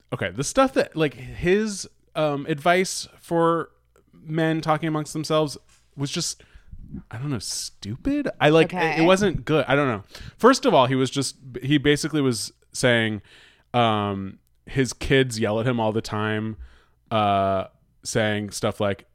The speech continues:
Speaker 1: "Dad, that shit doesn't fly anymore," or, "Dad, that's an old white male talking,"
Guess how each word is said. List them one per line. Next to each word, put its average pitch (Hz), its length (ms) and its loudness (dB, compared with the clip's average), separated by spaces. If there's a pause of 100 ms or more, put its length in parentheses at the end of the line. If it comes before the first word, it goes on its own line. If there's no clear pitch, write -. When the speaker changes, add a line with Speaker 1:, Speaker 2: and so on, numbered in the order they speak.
(100)
Speaker 1:
"Dad, 139 340 6
that 143 160 2
shit 156 180 -2
doesn't 120 260 -2
fly 123 240 2
anymore," 123 520 0 (160)
or, 110 120 -2
"Dad, 127 460 6
that's 123 180 0
an 123 80 -4
old 120 220 -2
white 113 260 0
male 117 280 0
talking," 120 560 -2